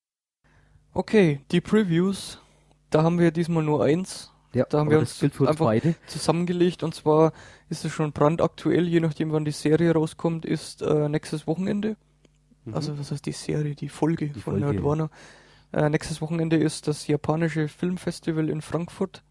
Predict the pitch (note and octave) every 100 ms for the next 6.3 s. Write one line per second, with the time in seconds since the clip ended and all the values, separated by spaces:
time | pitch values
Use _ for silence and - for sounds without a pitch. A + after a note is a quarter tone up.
0 | - D#3 - D#3 E3+ F#3 G3+ F#3+ F3+ F3+
1 | F3 - - G3 F#3+ - - - _ _
2 | _ _ - D#3+ D3+ D3+ D3+ D3+ D3+ D3+
3 | - _ _ _ _ - D3 D3+ F3 -
4 | - F3 E3+ E3 - D#3 - - D#3 D3+
5 | D3 - - - E3+ F#3 G3 G3 G3+ F#3+
6 | G3 G3